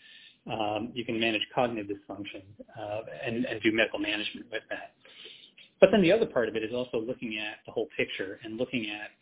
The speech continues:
what are some of the, uh, other symptoms or some of the other issues that individuals are dealing with. For example, like, nutritional status may be poor,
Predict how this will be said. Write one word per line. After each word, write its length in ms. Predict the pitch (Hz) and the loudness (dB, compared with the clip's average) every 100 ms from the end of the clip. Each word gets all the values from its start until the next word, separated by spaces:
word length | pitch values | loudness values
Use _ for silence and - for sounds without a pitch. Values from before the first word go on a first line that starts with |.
| _ _ _ _ - | _ _ _ _ -12
what 240 | 127 147 151 | 0 2 4
are 440 | 135 120 120 120 - _ - | 4 4 4 0 -10 _ -6
some 180 | 135 123 | 0 2
of 160 | 117 117 - | 0 -2 -4
the, 460 | 110 110 107 113 - _ _ _ 117 | -2 -2 -4 -6 -10 _ _ _ -14
uh, 360 | 107 110 - | -12 -2 4
other 160 | 135 107 - | 4 4 2
symptoms 360 | 131 127 123 123 - | 2 4 2 2 0
or 220 | 110 104 - | 2 0 2
some 140 | 131 | 2
of 60 | 117 | 2
the 120 | 113 | -2
other 220 | 120 117 | 2 2
issues 480 | 113 139 139 131 113 | 4 2 2 0 0
that 220 | 110 104 - _ _ _ | 0 -4 -8 _ _ _
individuals 520 | 240 117 117 113 110 | -4 -2 0 0 0
are 180 | 104 107 110 | -2 -2 -2
dealing 260 | 117 110 101 | 0 0 0
with. 140 | 101 101 | -4 -2
For 100 | 113 | 0
example, 400 | 101 110 107 104 | 0 0 0 0
like, 180 | 104 104 - - | 0 -2 -8 -8
nutritional 560 | 117 - 117 - 107 - | -4 4 4 4 -4 -2
status 260 | 107 104 - | -2 -2 -4
may 140 | 104 | -8
be 140 | 101 98 - | -8 -8 -4
poor, 280 | 98 95 | -2 -4